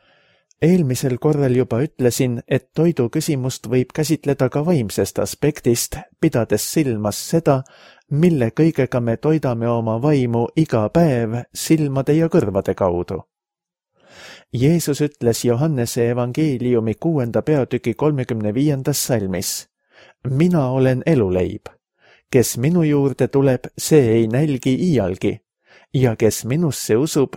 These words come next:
see ei janune enam iialgi.“ See kõlab hästi ja vaieldamatult peab see ka paika, aga tuleb karta,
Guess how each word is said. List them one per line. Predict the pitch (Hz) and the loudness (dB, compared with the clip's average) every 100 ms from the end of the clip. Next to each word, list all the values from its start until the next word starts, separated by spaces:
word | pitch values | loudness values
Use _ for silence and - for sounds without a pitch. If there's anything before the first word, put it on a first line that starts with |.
| - | -12
see | - 151 113 | 0 2 4
ei | 104 98 | 2 2
janune | 107 170 156 117 104 135 | 0 0 -2 -4 -4 -2
enam | 156 156 | -2 -2
iialgi.“ | 156 101 92 101 - - _ _ _ _ _ _ _ _ - - - _ - | 0 0 -2 -4 -6 -8 _ _ _ _ _ _ _ _ -20 -20 -20 _ -12
See | - 143 123 117 - | 0 2 2 0 0
kõlab | 180 143 123 | 2 4 2
hästi | 160 190 - - 92 - - _ - | 0 -2 -2 -4 -4 -6 -16 _ -4
ja | 143 120 110 | 0 2 0
vaieldamatult | 135 170 131 113 131 131 - 117 - | 0 0 0 -2 -4 -4 -2 -4 0
peab | 156 151 - | 2 2 0
see | - 135 | 0 2
ka | 123 131 | 2 -2
paika, | - 180 - - 104 95 _ _ _ - - | 0 0 0 -4 -4 -4 _ _ _ -20 -2
aga | 139 131 123 | 0 2 2
tuleb | 131 113 - - | 2 0 -2 -2
karta, | 135 170 - 127 | 0 -2 -2 -2